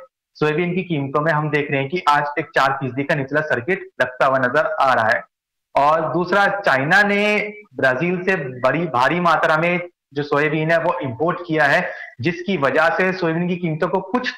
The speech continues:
थोड़ा बहुत सहारा मिलता हुआ नजर आ सकता है। लेकिन अभी जो fundamentals और हाल फिलहाल में जो market में जो sentiments सोयाबीन को लेकर,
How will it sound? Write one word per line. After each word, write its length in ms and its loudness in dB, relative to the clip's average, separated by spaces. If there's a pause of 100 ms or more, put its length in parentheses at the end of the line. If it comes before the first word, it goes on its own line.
थोड़ा 180 2
बहुत 300 0
सहारा 240 2
मिलता 260 0
हुआ 100 2
नजर 240 0
आ 260 2
सकता 240 0
है। 220 2 (320)
लेकिन 480 -2 (240)
अभी 240 0
जो 120 0 (100)
fundamentals 840 2
और 120 4
हाल 200 2
फिलहाल 220 2
में 80 -2
जो 140 -2
market 340 0
में 120 -2
जो 60 -2
sentiments 680 -4
सोयाबीन 360 -2
को 80 0
लेकर, 400 0